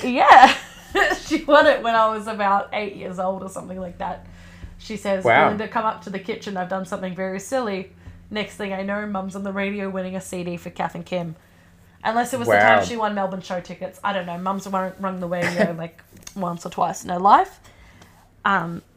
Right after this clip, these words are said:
Speaker 1: I've never managed to get on. <laughs> So,
Speaker 2: Wow.
Speaker 1: the one that kind of made me wonder, are we seeing a Chinese lady? We have Chess. Am I Chinese?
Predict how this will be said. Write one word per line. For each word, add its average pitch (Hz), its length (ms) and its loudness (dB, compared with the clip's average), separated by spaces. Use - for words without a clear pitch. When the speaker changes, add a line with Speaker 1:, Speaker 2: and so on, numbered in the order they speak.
Speaker 1:
I've 226 160 8
never 214 200 -2
managed 196 300 -2
to 220 60 -8
get 185 220 -2
on. 180 260 0
<laughs> 285 400 4
So, 240 360 4
Speaker 2:
Wow. 202 520 0
Speaker 1:
the 277 580 0
one 277 420 4
that 392 140 0
kind 320 320 4
of 285 180 2
made 247 280 -2
me 240 120 -6
wonder, 214 340 -2
are 202 220 2
we 202 160 -6
seeing 202 580 -6
a 196 220 4
Chinese 190 560 -4
lady? 269 340 -2
We 220 180 -8
have 202 260 2
Chess. 254 480 0
Am 214 160 -2
I 262 180 6
Chinese? 285 640 -2